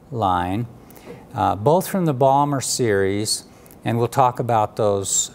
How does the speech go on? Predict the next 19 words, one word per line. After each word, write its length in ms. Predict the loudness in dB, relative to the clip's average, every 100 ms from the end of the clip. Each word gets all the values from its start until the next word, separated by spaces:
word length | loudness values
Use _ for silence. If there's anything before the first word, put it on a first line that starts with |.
| -6
uh, 160 | -4
or 140 | 0 0
have 240 | 0 0
talked 260 | -2 -4 -2
about 200 | -2 -2
those 220 | -4 -4
in 120 | -6
class. 640 | -4 0 2 2 -2 -8 -12 -20 -20 -20 -6
And 120 | 0
then 140 | 0 0
finally, 840 | 0 2 2 2 2 2 0 -4 -12 -20 -8
the 100 | -4
hydrogen 460 | 0 2 0 0 0
gamma 380 | 2 2 0 -2
line 600 | 0 0 0 -2 -4 -6
is 400 | -6 -4 -4 -4
a, 480 | -2 0 2 0 -2 -8 -16 -18 -16 -16 -12
um, 340 | -8 -8 -8 -12 -18 -20 -20 -12
violet 920 | -10 0 2 4 2 0 -6 -6 -8